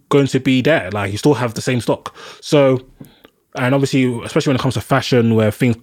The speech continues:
go through the seasons and stuff, like, things start to become more obsolete or not as trendy. So in December,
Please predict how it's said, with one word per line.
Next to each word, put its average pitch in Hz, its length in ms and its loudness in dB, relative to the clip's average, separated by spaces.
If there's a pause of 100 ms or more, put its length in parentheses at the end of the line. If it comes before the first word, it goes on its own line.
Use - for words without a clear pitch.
(120)
go 123 120 4
through 107 180 -6
the 104 40 -6
seasons 123 420 0
and 107 80 -4
stuff, 110 300 -6
like, 113 260 -4
things 131 280 -2
start 120 200 -4
to 127 80 -2
become 117 220 -4
more 117 260 0
obsolete 113 440 0
or 104 100 -2
not 110 280 -2
as 104 200 -2
trendy. 113 400 0 (720)
So 143 320 4 (100)
in 180 160 4
December, 156 580 2